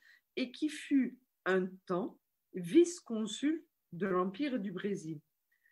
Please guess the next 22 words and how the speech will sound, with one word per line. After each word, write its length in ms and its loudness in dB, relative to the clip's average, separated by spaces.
De 80 0
nombreux 460 2
faits 340 0
témoignent 640 0
de 100 -4
son 280 -4
intérêt 360 -2
pour 160 -6
la, 160 2
pour 140 -4
la 120 2
botanique, 800 -2
ainsi 400 -2
que 80 -8
pour 180 -6
l'acclimatation 1040 -2
et 80 0
les 260 -2
échanges 560 0
de 80 -2
végétaux 480 -2
exotiques. 760 -8